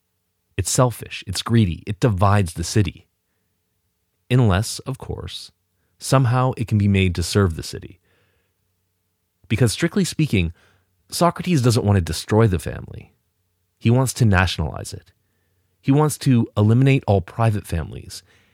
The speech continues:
and expand it to have just one giant public family that includes all citizens. Now, as wild and ridiculous as this is as actual policy,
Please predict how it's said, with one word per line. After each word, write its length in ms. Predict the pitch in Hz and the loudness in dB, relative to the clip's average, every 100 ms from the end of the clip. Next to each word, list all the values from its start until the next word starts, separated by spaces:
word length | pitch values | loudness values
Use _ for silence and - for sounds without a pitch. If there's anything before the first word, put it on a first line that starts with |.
| _ | _
and 220 | - 104 104 | 2 2 2
expand 540 | 98 - 123 131 123 | -4 -2 0 2 2
it 120 | 101 | 0
to 80 | - | -2
have 220 | 87 95 | -2 -2
just 240 | 85 104 - | -2 -4 -4
one 520 | 90 110 120 127 117 - - | 0 2 4 2 -2 -6 -8
giant 560 | 92 104 101 98 98 - _ | 0 2 4 2 0 -4 _
public 400 | - 143 127 - | -4 0 0 -2
family 360 | 90 73 64 80 | -6 -6 -8 -6
that 120 | 104 | -4
includes 380 | 101 - 98 - | 0 2 2 2
all 200 | 95 95 | 0 2
citizens. 600 | - 82 78 - - - _ _ _ _ _ _ _ _ _ _ _ _ | 0 -4 -6 -12 -20 -20 _ _ _ _ _ _ _ _ _ _ _ _
Now, 140 | 120 | 0
as 120 | 120 104 | 2 2
wild 380 | 127 147 156 | 4 4 2
and 160 | - 139 | 0 0
ridiculous 480 | 127 101 98 95 - | 0 -2 0 0 0
as 160 | 101 | 0
this 200 | 92 95 - | 0 0 0
is 420 | 101 98 87 82 - _ _ - | 2 2 2 -4 -12 _ _ -4
as 140 | 98 | 0
actual 300 | 98 90 73 | 2 0 -6
policy, 640 | - 165 170 120 - 64 | 0 2 2 0 -4 -8